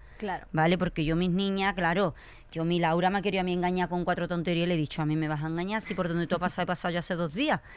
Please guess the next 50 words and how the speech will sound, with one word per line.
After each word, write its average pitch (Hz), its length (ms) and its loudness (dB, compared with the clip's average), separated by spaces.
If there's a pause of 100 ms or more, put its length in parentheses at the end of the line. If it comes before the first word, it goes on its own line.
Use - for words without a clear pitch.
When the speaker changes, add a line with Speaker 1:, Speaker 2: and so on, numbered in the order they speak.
(120)
Speaker 1:
<laughs> - 280 -8
Speaker 2:
Pero 214 240 4
claro, 285 240 4
pero 277 160 4
mi 233 100 4
madre 220 360 4
era 254 120 4
otra, 208 460 4
otra 190 260 2
crianza, 254 1000 4
o, 190 120 0
eh, - 300 -4 (300)
tú - 100 -8
sabes, 196 360 2 (320)
el 185 160 2
tabú 175 380 2
ese 180 200 0
de 180 80 0
que 180 100 2
hay 170 60 0
cosas - 280 -4
que 190 100 -8
no - 140 -8
se - 180 -8
tocan 220 540 4 (440)
o 180 140 -6
que 190 120 2
no 185 120 4
se 208 180 4
hablaban 190 460 8
con 170 140 2
las 165 100 4
madres. 180 500 4
Entonces 175 540 0
yo, 202 300 2 (400)
eh, 208 240 6
a 180 60 6
mí 175 100 2
me 160 120 0
faltó 147 280 -8
la 147 100 -6
regla 247 640 -2
y 180 100 -4
me 147 140 -4
faltó 214 560 -6
y - 20 -6
me 190 120 -6
faltó 196 600 -6
y 208 80 -6
yo, 170 300 -2